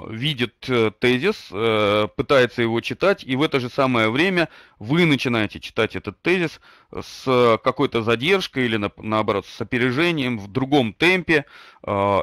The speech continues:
и, э, в результате, э, ваш слушатель, э, эту информацию не получает ни по звуковому каналу, ни по каналу, э, визуальному, то есть он ни прочесть нормально не может, ни, э,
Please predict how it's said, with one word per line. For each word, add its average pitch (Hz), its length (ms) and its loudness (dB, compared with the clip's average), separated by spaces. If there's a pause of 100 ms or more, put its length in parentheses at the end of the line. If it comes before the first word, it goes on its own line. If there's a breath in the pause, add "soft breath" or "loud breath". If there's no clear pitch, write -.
и, 170 240 2
э, 127 240 4
в 117 100 -2
результате, 160 720 0
э, 113 480 -4
ваш 131 220 0
слушатель, 139 640 -4 (280 soft breath)
э, 113 460 0
эту 139 220 0
информацию 143 580 2
не 135 100 0
получает 131 540 0
ни 143 120 0
по 139 140 -2
звуковому 151 560 0
каналу, 156 520 4
ни 135 280 0
по 139 320 -2
каналу, 123 640 2 (340 soft breath)
э, 107 380 2
визуальному, 170 800 2 (420 soft breath)
то 139 80 -2
есть 127 140 -2
он 131 140 0
ни 151 80 -2
прочесть 170 480 -2
нормально 160 420 2
не 143 120 0
может, 135 380 -2
ни, 147 340 -2
э, 113 680 2